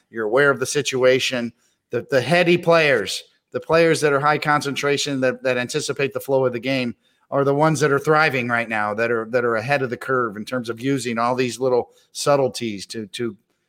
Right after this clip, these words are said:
to kinda slow the game down when you need to, when, especially in key parts of the game. So yes, more action, um,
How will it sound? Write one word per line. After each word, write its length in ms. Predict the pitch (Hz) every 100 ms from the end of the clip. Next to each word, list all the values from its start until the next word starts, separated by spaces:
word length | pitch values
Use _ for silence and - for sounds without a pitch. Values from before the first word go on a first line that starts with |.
| _ _
to 100 | 127
kinda 260 | - 160 143
slow 240 | - 175
the 80 | 165
game 200 | 175 170
down 220 | 139 120
when 120 | 135
you 100 | 135
need 220 | 139 143
to, 180 | 120 101
when, 180 | 107 113
especially 420 | 120 113 151 - 120
in 60 |
key 180 | 113 135
parts 240 | 131 123
of 80 | 120
the 60 | 98
game. 280 | 117 104 95
So 180 | 117
yes, 360 | 120 139 120 - _ _ _
more 240 | 139 160 160
action, 580 | 151 151 - 151 143 135 _ _ _
um, 420 | 120 104 104 104